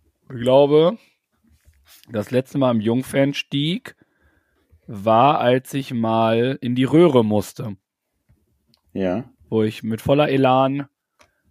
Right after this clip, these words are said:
Speaker 1: äh, den Ausgang direkt gefunden habe.
Speaker 2: <laughs> Nicht.
Speaker 1: Doch, doch, wirklich. Ich war selber verblüfft, also.
Speaker 2: <laughs>
Speaker 1: Äh,
Speaker 2: Ja,
Speaker 1: wann
Speaker 2: war das dieses Jahr oder war es letztes Jahr zumindest?
Speaker 1: Ich gucke gerade,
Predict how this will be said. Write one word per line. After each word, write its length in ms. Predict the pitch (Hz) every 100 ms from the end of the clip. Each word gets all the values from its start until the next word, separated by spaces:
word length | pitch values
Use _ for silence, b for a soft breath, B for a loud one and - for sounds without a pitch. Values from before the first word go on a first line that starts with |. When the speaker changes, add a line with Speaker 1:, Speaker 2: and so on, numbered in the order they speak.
| _ _
Speaker 1:
äh, 320 | - 117 113
den 180 | 113 143
Ausgang 500 | 156 214 - 139 113 -
direkt 340 | 160 175 -
gefunden 440 | 156 - 170 135
habe. 320 | 117 107 101 - B B B _ _ _ - -
Speaker 2:
<laughs> 640 | - 117 120 _ _ _
Nicht. 480 | - 123 123 - - - b b b
Speaker 1:
Doch, 220 | 151 180 -
doch, 300 | 220 - 160
wirklich. 340 | 214 165 131
Ich 80 | 127
war 120 | 151
selber 240 | 151 170 156
verblüfft, 500 | 139 131 156 - -
also. 320 | 117 113 120
Speaker 2:
<laughs> 40 | 135 - - - _ - - - - - - - - - - _ B B 104
Speaker 1:
Äh, 160 | 110 107
Speaker 2:
Ja, 100 | 113
Speaker 1:
wann 40 |
Speaker 2:
war 100 | 123
das 220 | 131 -
dieses 300 | 131 151 165
Jahr 180 | 175 196
oder 140 | 180
war 80 | 156
es 80 | 147
letztes 340 | 113 113 104
Jahr 200 | 95 90
zumindest? 400 | - 92 90 87 -
Speaker 1:
Ich 40 |
gucke 280 | 180 220 135
gerade, 540 | 107 113 113 135 202